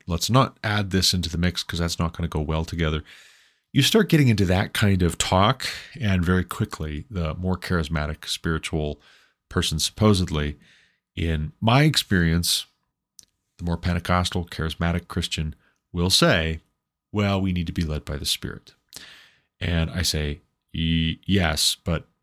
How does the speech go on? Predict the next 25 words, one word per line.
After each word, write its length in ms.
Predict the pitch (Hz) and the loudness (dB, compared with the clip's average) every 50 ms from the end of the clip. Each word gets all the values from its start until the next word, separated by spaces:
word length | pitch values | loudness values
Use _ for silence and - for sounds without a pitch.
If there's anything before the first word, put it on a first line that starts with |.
| _ _ | _ _
why 240 | - 90 82 82 85 | -8 -4 0 0 2
are 80 | 85 82 | 2 2
you 180 | 80 80 80 | 2 2 0
assuming 560 | 76 73 - - 156 143 90 78 78 82 85 - | 0 0 2 4 4 4 4 2 0 -2 -4 -6
that 280 | - 92 87 80 - - | -4 -4 -4 -4 -2 -2
the 80 | 95 | 0
Spirit 460 | - - - - 131 127 113 - - | 0 0 4 4 4 4 4 2 0
won't 200 | - 98 98 73 | -2 -2 -2 0
lead 160 | 95 92 87 85 | 0 0 2 2
us 400 | 80 80 78 - - - - - _ _ _ _ _ _ _ - | 2 2 2 0 0 -2 -2 -6 _ _ _ _ _ _ _ -6
into 480 | - 92 87 85 - - 82 80 78 78 | -2 -2 0 0 0 0 0 0 0 0
some 420 | - - 85 80 78 78 80 80 - _ _ _ _ _ _ - | -2 -2 -2 -2 -2 -2 -4 -6 -8 _ _ _ _ _ _ -2
details, 880 | - - - - - 110 151 180 131 80 - - - - - - - _ _ _ - - - _ _ _ _ _ _ - | -2 -2 0 2 4 6 6 6 4 2 -2 -4 -4 -4 -4 -6 -10 _ _ _ -20 -20 -20 _ _ _ _ _ _ -2
into 400 | 95 92 92 87 98 101 101 95 | 0 2 2 4 4 4 4 4
some 220 | - - 101 101 | 4 2 2 2
intentionality, 920 | 107 117 - - 127 131 - - 123 123 131 139 143 151 143 117 95 82 - | 2 0 2 4 4 4 4 2 2 0 0 2 2 2 2 0 -2 -4 -4
and 200 | 85 85 82 78 | -4 -4 -4 -2
into 400 | 76 87 92 92 - - 104 101 | -2 -4 -4 -4 0 2 2 2
some 180 | - - 107 104 | 2 2 0 0
particulars? 640 | - 120 - - 165 170 170 - 101 78 69 - - - - - _ _ - | 0 0 4 4 2 4 4 2 0 0 -2 -6 -12 -20 -20 -20 _ _ -4
Why 100 | - 220 | 0 2
would 140 | 240 247 - | 2 4 4
you 80 | 269 | 4
assume 300 | 254 - - 269 269 247 | 2 2 2 0 0 0
that? 260 | - 80 - - - | -2 -2 -4 -10 -16